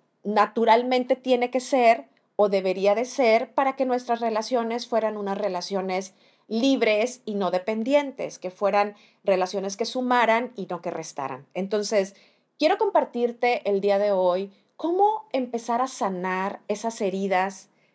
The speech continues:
en el alma para que tus relaciones mejoren. Creo que en esta temporada es una temporada en la que se ponen nuestras relaciones, eh, en evidencia, porque es cuando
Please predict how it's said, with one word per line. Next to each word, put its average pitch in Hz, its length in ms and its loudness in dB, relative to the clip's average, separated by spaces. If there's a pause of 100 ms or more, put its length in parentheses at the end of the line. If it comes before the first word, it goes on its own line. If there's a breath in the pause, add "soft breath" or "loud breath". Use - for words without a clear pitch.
(120)
en 190 120 -2
el 185 220 2
alma 202 580 2 (300 loud breath)
para 233 440 2
que 220 560 2 (140)
tus 233 240 -2
relaciones 240 1040 0
mejoren. 202 720 0
Creo 220 320 0
que 233 360 0 (300 soft breath)
en 226 140 0
esta 226 220 -2
temporada 202 580 2
es 220 160 -4
una 214 200 -6
temporada 202 680 0
en 202 100 -2
la 196 100 -2
que 196 100 -8
se 190 140 -6
ponen 208 380 -2
nuestras 202 400 -4
relaciones, 202 880 -2 (420 soft breath)
eh, 180 420 2 (220)
en 214 140 2
evidencia, 214 840 4
porque 202 340 -2
es 196 100 -4
cuando 196 540 0